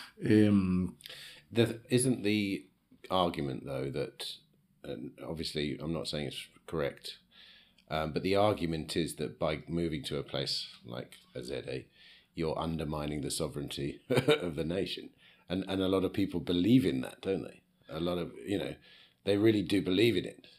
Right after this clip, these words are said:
Speaker 2: It's, it's something potentially that they, they want as well. So they, they kind of, if they perceive that the nation is a unit, a w-, whole,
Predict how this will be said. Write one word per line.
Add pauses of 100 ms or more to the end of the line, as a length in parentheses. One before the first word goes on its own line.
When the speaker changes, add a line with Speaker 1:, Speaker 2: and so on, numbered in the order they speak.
Speaker 2:
It's,
it's
something
potentially
that
they,
they
want (100)
as
well.
So
they, (260)
they
kind
of, (500)
if
they
perceive
that
the
nation
is
a
unit, (220)
a
w-,
whole,